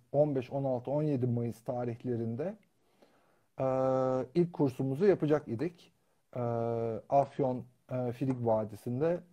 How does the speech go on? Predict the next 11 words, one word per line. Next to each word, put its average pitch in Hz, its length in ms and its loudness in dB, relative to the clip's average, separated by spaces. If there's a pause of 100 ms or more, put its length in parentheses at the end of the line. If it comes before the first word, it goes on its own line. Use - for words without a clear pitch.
(200)
gerçekten 131 560 -2
çok 123 260 -4
güzel 123 260 0
bir 113 100 -2
nokta 113 320 -6
bulmuştuk. 113 580 -6 (120)
E, 127 40 -6 (1600)
ama 123 340 -6
maalesef 127 600 -4
bu 127 280 -2
korona 123 480 -2